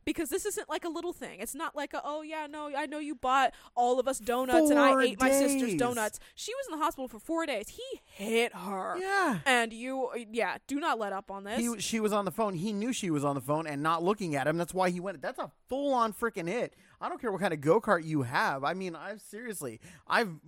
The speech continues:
Speaker 2: had little go-karts up to, like, two hundred C Cs. I know what a go-kart can actually do to a human body.
Speaker 1: Mm-hmm.
Speaker 2: The, oh my gosh. Let, w-, what world does, does his, that logic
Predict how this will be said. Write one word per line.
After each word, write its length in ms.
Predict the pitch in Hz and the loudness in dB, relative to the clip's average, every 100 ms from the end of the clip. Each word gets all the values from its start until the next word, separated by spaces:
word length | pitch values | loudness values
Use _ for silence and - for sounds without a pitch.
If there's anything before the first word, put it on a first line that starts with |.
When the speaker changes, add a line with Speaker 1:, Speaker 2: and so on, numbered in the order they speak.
| 160 | -12
Speaker 2:
had 220 | 147 185 185 | -4 -4 0
little 180 | 180 | 0
go-karts 440 | 170 175 170 156 156 | 4 2 4 0 0
up 80 | - | -6
to, 100 | 143 | -6
like, 180 | 165 143 | -6 -6
two 140 | 214 | -2
hundred 280 | 202 196 165 | -2 -2 -4
C 160 | 208 180 | -6 -8
Cs. 360 | 240 208 131 - - - | -6 -6 -8 -12 -20 -6
I 160 | 240 277 | -4 0
know 180 | 214 | 2
what 160 | 285 180 | 4 2
a 20 | |
go-kart 500 | 143 170 165 170 160 | 0 -2 -4 -4 -8
can 100 | 170 165 | -8 -8
actually 300 | 165 160 139 | -8 -8 -8
do 240 | 127 240 | -8 -6
to 60 | 220 | -6
a 100 | 147 | -8
human 340 | 139 180 165 127 | -8 -10 -10 -2
body. 420 | 175 202 123 113 190 | 2 2 0 -10 -14
Speaker 1:
Mm-hmm. 480 | 254 233 220 104 160 | -10 -8 -10 -12 -10
Speaker 2:
The, 160 | 220 269 - | -8 -8 -6
oh 280 | 208 196 | -4 -2
my 260 | 151 120 117 120 - - | -4 -8 -12 -18 -20 -12
gosh. 480 | 202 202 156 104 - - - _ | -8 -6 -8 -10 -14 -20 -20 _
Let, 220 | 160 208 180 180 - _ | -2 -2 -2 -10 -18 _
w-, 220 | 180 170 - | -12 -12 -6
what 300 | 175 226 220 | 2 2 4
world 440 | 208 202 147 139 - 156 147 | 6 8 6 2 -8 -10 0
does, 300 | 160 165 139 | 6 6 4
does 240 | 147 156 143 | -2 -2 0
his, 200 | 180 147 | -4 -2
that 280 | 147 165 147 | 2 2 4
logic 340 | 170 143 - | 0 0 -8